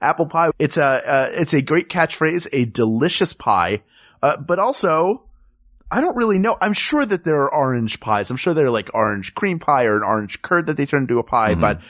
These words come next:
Speaker 1: it is not a commonplace pie by any stretch of the imagination.
Speaker 2: You know, oddly, um,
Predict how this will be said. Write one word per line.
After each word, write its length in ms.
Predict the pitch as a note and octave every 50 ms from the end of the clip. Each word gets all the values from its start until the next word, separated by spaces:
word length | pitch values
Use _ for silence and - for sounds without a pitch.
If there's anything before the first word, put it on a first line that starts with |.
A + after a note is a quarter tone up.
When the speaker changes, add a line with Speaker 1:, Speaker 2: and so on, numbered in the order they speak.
| - -
Speaker 1:
it 100 | - F#3+
is 140 | C#3+ G#2 A2+
not 240 | B2 B2 B2+ A#2+
a 80 | A2+ A2
commonplace 720 | - - - - A#2 G#2 G2+ G2 F#2+ - G#2+ G2+ F2+ -
pie 420 | - - - F#2+ E2+ D#2 D#2+ D#2 -
by 180 | - F#2 E2+ - -
any 200 | - A#2 A2 G#2
stretch 340 | - - - G#2 F2+ - -
of 60 | E2+
the 40 | E2
imagination. 640 | E2 E2 E2 D#2+ D#2 - D2+ D2+ - - - - G#2
Speaker 2:
You 100 | C#3 E3
know, 160 | F#3+ G3+ G#3
oddly, 560 | F#3+ - C#3+ D#3 F3 F#3 E3+ F3 D#3 C#3+ C3+
um, 500 | - A#2+ A#2+ A#2+ A#2+ A#2+ A#2 A2 G#2+ G#2+